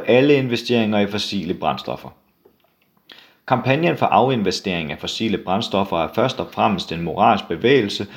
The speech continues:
som nogle fortalere sammenligner med historiske kampagner for at afskaffe slaveri og apartheid,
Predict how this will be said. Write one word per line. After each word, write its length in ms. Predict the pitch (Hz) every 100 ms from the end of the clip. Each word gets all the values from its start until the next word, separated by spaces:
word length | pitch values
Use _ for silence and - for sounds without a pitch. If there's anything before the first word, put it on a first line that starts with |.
| -
som 160 | - 139
nogle 360 | 143 170 190 165
fortalere 640 | 131 135 135 131 123 113
sammenligner 500 | - 120 120 107 98
med 160 | 85 82
historiske 580 | 82 - 143 139 - 101
kampagner 520 | 110 104 113 123 117 -
for 220 | 101 80
at 40 |
afskaffe 540 | 69 98 104 85 80 78
slaveri 680 | - 76 71 76 117 160 - - -
og 200 | 131 127
apartheid, 640 | - 104 107 123 80 65